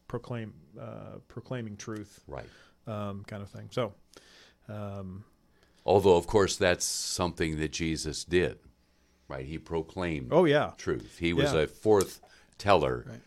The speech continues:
Speaker 2: as
Speaker 1: Yeah.
Speaker 2: well as a miracle
Speaker 1: Yeah, it, it
Speaker 2: worker.
Speaker 1: certainly fulfilled what prophets did in every way.
Speaker 2: Mm-hmm.
Speaker 1: Um, but I, w-, I just,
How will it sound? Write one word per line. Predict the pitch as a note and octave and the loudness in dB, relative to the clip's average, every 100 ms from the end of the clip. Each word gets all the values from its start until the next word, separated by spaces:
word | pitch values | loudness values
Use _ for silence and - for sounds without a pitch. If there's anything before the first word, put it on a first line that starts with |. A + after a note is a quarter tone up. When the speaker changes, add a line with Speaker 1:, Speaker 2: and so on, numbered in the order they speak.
| _ | _
Speaker 2:
as | - D2+ | 0 0
Speaker 1:
Yeah. | C#2+ | 0
Speaker 2:
well | D#2+ D2+ | 0 2
as | D2 C#2+ | -2 -4
a | C#2+ C#2+ C2+ C2+ | -4 -2 -4 -6
miracle | D2+ E2 E2 C2 - C#2+ C2+ | -4 0 2 0 0 -2 -2
Speaker 1:
Yeah, | |
it, | D2+ | 0
it | |
Speaker 2:
worker. | D2+ | -2
Speaker 1:
certainly | - F#3+ F3 C#3+ | 2 0 2 -2
fulfilled | A#2+ C3 A#2+ - D3+ D3+ C3 A2+ - - - _ - _ _ - | -4 -4 -4 2 4 4 0 -8 -16 -20 -20 _ -20 _ _ -16
what | A2+ A#2 C#3+ - | -4 0 0 0
prophets | - C3+ B2+ B2 - - - - _ _ _ | 0 2 2 0 -6 -8 -12 -14 _ _ _
did | C3 B2+ B2+ | -4 -2 -2
in | A#2+ | -2
every | B2+ D3+ B2 | 0 0 0
way. | G#2 F#2 F#2 - | -4 -8 -12 -14
Speaker 2:
Mm-hmm. | D2 C2+ F2 G#2 - B2+ | -16 -12 -10 -10 -10 -8
Speaker 1:
Um, | A2+ A2 | -8 -4
but | B2 | 0
I, | C3 | 2
w-, | C3+ - | 2 0
I | |
just, | C3 C3+ - | -4 -6 -6